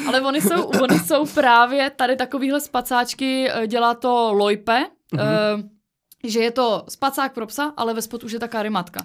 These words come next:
Speaker 2: Jo,
Speaker 1: Že tomu
Speaker 2: jo.
Speaker 1: pejskovi fakt není zima od té podlahy, protože ona se nám fakt prostě klepala, no. Byla tam zima a,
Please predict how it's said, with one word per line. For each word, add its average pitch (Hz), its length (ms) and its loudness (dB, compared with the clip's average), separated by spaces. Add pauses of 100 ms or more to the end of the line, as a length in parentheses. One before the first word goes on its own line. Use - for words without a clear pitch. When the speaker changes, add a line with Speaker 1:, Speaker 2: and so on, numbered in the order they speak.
Speaker 2:
Jo, 127 260 -6
Speaker 1:
Že 233 100 -8
tomu 240 140 -4
Speaker 2:
jo. - 80 -6
Speaker 1:
pejskovi 247 380 -6
fakt 247 160 -10
není 240 300 -8
zima 226 500 -4
od 233 140 -12
té 240 100 -12
podlahy, 226 420 -6
protože 220 280 -12
ona 220 180 -10
se 220 140 -12
nám 220 140 -8
fakt 220 180 -14
prostě 220 280 -16
klepala, 220 400 -10
no. 175 140 -8
Byla 196 160 -10
tam 196 200 -12
zima 202 240 -8 (100)
a, 190 140 -6